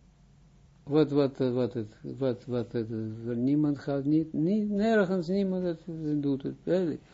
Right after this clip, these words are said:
En wat zal dan, wat zal dan zijn met de ziekenfonds? Je moet het al die patiënten, hè?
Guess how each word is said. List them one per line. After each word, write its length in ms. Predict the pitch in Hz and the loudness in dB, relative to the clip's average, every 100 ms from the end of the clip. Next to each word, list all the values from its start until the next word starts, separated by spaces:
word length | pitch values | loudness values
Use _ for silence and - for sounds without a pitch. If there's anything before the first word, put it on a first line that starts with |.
| - - - | -20 -20 -2
En 140 | 160 165 | 6 8
wat 200 | 185 147 | 8 10
zal 180 | 170 | 8
dan, 460 | 156 147 139 127 143 | 10 8 8 4 4
wat 180 | 151 135 | 4 4
zal 200 | 147 139 | 2 4
dan 180 | 139 131 | 2 4
zijn 220 | 135 131 | 4 4
met 120 | 127 | 4
de 80 | 117 | 2
ziekenfonds? 680 | 120 117 113 120 117 - - - - - - - - - - | 0 -2 -4 -4 -6 -10 -20 -20 -20 -20 -20 -20 -20 -20 2
Je 120 | 156 | 4
moet 200 | 220 220 | 6 4
het 120 | 185 | 6
al 140 | 196 | 6
die 100 | 175 | 6
patiënten, 580 | 170 151 - 151 190 165 151 127 113 107 107 - - | 4 2 6 4 4 6 6 6 4 2 -2 -8 -2
hè? 300 | 262 233 | 0 0